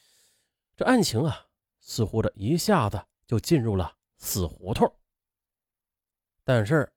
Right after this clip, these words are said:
案情分析还得继续。那前面咱们说了啊，这软件园里边啊有好几百个公司呢，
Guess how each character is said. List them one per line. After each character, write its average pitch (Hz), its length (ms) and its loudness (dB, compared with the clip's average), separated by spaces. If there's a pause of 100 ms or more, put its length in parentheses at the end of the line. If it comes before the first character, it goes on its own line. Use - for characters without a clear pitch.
(140)
案 120 180 0
情 101 160 -2
分 131 220 2
析 143 220 -2 (180)
还 120 180 0
得 120 120 2
继 127 120 2
续。 160 220 -2 (1300)
那 190 100 0
前 - 180 0
面 226 160 4
咱 156 60 4
们 170 100 6
说 175 240 2
了 117 80 2
啊， - 340 -12 (500)
这 202 280 4 (280)
软 147 300 6
件 214 200 6
园 127 240 4
里 143 100 4
边 92 120 0
啊 104 200 0 (180)
有 117 120 4
好 147 400 4
几 233 160 4
百 110 180 0
个 107 120 -4
公 107 180 2
司 107 160 -2
呢， 90 100 -8